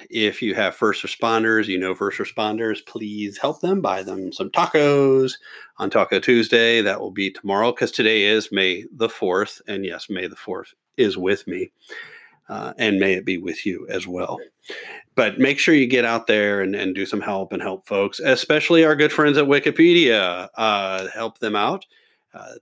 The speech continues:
because I am sure people are Wikipedia-ing the daylights out of stuff right now. Uh, I did for Legend of Zelda, and <laughs> because there is a lot to read. I went to the Nintendo site and everything. So let's talk a little bit. Legend of Zelda, it's an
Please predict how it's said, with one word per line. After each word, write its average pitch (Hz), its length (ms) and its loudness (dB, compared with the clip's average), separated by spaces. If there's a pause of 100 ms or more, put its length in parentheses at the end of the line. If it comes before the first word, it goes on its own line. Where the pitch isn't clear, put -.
because 107 280 -4
I 120 120 2
am 123 120 2
sure 127 180 0
people 127 280 -2
are 95 120 -2
Wikipedia-ing 104 960 -4
the 95 120 -4
daylights 95 800 -2 (120)
out 101 120 0
of 95 80 -4
stuff - 360 -4
right 95 200 -2
now. 92 420 -4 (460)
Uh, - 200 -10 (120)
I 208 160 2
did 131 380 0 (240)
for 98 300 4
Legend 98 300 0
of 92 80 -2
Zelda, 107 420 2
and 110 340 2 (100)
<laughs> - 80 -10
because - 440 -4
there 196 200 -2
is 127 80 2
a 110 80 4
lot 98 600 -2
to 110 140 -2
read. 113 240 0
I 95 80 -4
went 98 180 -4
to 113 80 -6
the 95 120 -2
Nintendo 135 500 -2
site 143 400 -4 (560)
and 98 200 0
everything. 95 340 0
So 120 300 2
let's - 280 -20
talk 220 160 4
a 220 60 4
little 185 160 6
bit. - 220 2 (320)
Legend 143 340 0
of 147 80 2
Zelda, 139 360 2 (300)
it's 117 160 -6
an 101 140 -6